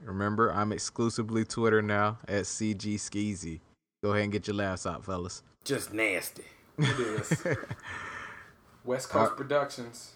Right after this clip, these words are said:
Speaker 1: <laughs> But yeah, anyway.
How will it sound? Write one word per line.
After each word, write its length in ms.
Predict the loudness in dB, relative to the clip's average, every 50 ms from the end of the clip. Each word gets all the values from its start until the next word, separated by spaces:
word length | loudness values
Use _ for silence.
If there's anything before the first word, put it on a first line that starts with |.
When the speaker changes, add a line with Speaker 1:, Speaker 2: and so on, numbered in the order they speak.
| 4 6
Speaker 1:
<laughs> 1500 | 6 6 6 -2 -2 -4 -2 4 4 4 4 4 2 0 0 0 -4 -4 -4 0 -2 -2 -2 0 -4 -4 -2 -4 -6 -8 -8 -16 -20 -20 -20 -20 -20 -20 -20 -20 _ _ _
But 160 | 4 6 8
yeah, 260 | 8 8 6 4 4 2
anyway. 520 | 2 2 4 4 6 4 4 4 2 -2